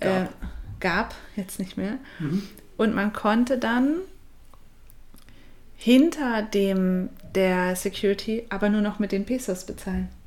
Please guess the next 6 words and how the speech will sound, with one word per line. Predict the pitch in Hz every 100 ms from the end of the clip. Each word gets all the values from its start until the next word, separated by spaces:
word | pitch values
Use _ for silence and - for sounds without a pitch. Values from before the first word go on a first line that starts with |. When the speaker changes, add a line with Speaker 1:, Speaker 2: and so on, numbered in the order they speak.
| - -
Speaker 2:
Ja, | 131 - - - - - -
und | 165 156 - - - - - -
eigentlich | 185 202 196
hatte | 185
niemand | 180 160 131 -
Pesos. | 127 110 110 - -